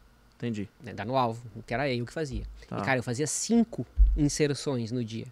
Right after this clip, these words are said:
Speaker 2: Eu,
Speaker 1: Nossa,
Speaker 2: eu
Speaker 1: passava
Speaker 2: fazia
Speaker 1: o dia.
Speaker 2: índice futuro e dólar, a primeira hora. Aí encerrava. Aí abria ações e eu começava outra. Aí no meio da tarde eu fazia outro.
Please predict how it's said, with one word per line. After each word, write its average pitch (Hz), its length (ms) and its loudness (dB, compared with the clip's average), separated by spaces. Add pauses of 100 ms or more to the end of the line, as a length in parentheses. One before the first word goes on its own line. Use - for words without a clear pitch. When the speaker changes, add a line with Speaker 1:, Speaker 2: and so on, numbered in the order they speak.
(720)
Speaker 2:
Eu, 110 80 -8
Speaker 1:
Nossa, 107 280 -4
Speaker 2:
eu 135 100 -2
Speaker 1:
passava 147 180 0
Speaker 2:
fazia 175 280 6
Speaker 1:
o - 20 -8
dia. 98 240 -8
Speaker 2:
índice 170 260 2
futuro 185 520 2 (800)
e 135 200 0
dólar, 131 400 2 (120)
a - 60 -16
primeira 131 340 0
hora. 117 300 0 (440)
Aí 113 160 0
encerrava. 131 440 2 (420)
Aí 110 160 -4
abria 139 300 2
ações 170 320 0
e - 20 -2
eu 190 40 -4
começava 165 420 -2
outra. 127 280 -4 (1000)
Aí 131 160 2
no 160 80 4
meio 175 240 8
da 208 100 6
tarde 185 540 4 (500)
eu 151 140 0
fazia 165 340 0
outro. 151 340 0